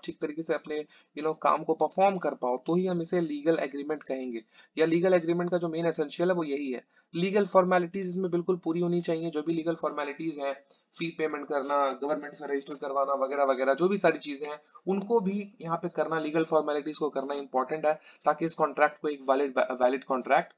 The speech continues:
माना जाए, ठीक है ना? तो फ़ाइव marks में ये question आपसे पूछा जा सकता है, तो आपको ये दस point अगर आप लिख दोगे, आपको आराम से five marks मिल जाएंगे। लेकिन अगर ये question ten marks में आपसे पूछा गया, तो ये जो ten points मैंने आपको बताया है, ये आपको detail में लिखना पड़ेगा, मतलब आपको थोड़ी सी कहानी बनानी पड़ेगी।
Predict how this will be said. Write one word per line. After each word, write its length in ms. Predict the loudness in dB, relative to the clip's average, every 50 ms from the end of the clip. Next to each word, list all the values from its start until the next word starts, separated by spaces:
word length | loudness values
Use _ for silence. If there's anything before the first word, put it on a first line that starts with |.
| _ -4
माना 260 | 0 0 2 2 2 0
जाए, 220 | -2 -6 -12 -14 _ _ _ _ _ _ _ _ _ _ _
ठीक 120 | 0 2 2
है 60 | 2
ना? 60 | 0 0 -4 _ _ _ _ _ _ _
तो 80 | -6 -6
फ़ाइव 320 | -4 0 0 0 0 0 0
marks 320 | 2 2 2 0 -2 -6
में 240 | -6 -6 -6 -8 -10 _ _ _ _ _ _ _ _ -4
ये 140 | -2 -2 -2
question 360 | 0 0 -2 -2 0 0 2
आपसे 220 | 2 2 2 -2
पूछा 280 | -6 -6 -8 -4 -4 4
जा 160 | 8 8 8
सकता 300 | 8 6 0 0 2 2
है, 60 | 4
तो 80 | 6 6
आपको 220 | 6 6 6 0
ये 140 | -2 -2 2 2
दस 160 | 2 2 2 2
point 180 | 2 2 4 4
अगर 140 | 4 6 8
आप 160 | 6 6 6
लिख 160 | -2 -6 -4
दोगे, 180 | -4 -2 2 4
आपको 280 | 4 4 4 6 8
आराम 240 | 8 8 8 6 4
से 120 | 2 -2 -2
five 220 | -2 -2 -2 -2 -2
marks 220 | -4 -4 -4 -6 -8
मिल 140 | -6 -4
जाएंगे। 220 | -2 -4 -4 -4 -4
लेकिन 220 | -4 -4 -2 -2
अगर 140 | -2 -2 -2
ये 100 | -2 -2
question 300 | -2 -4 -4 -4 -6 -8
ten 260 | -4 -2 -2 -2 2
marks 280 | 2 2 0 0 0 0
में 60 | 0
आपसे 160 | 0 0 -2 -8
पूछा 300 | -8 -10 -8 -6 -6 -4
गया, 180 | 2 2 2
तो 460 | 2 0 -6 _ -20 -20 -12 _ -4
ये 60 | 0 0
जो 100 | 0 0
ten 280 | 0 0 -2 -2 0
points 320 | 4 6 6 6 6 2 0
मैंने 160 | 0 4 4
आपको 220 | 2 2 2 -6
बताया 260 | -6 0 2 2 2
है, 140 | 2 2 -2
ये 120 | 0 4 4
आपको 300 | 4 4 4 2 -2 -4
detail 460 | -2 -2 -4 0 4 4 4 4 2
में 100 | 2 0
लिखना 260 | -2 -2 -2 -4 -4
पड़ेगा, 320 | -2 -2 -2 -2 -2 -4
मतलब 260 | -6 -4 0 2 4 4
आपको 240 | 4 4 2 -4
थोड़ी 220 | -4 -4 -6 -6 -6
सी 120 | -8 -10
कहानी 440 | -14 -2 -2 0 0 2 0 0 0
बनानी 340 | 0 0 0 0 -2 -4 -4
पड़ेगी। 380 | -6 -4 -6 -6 -8 -10 -14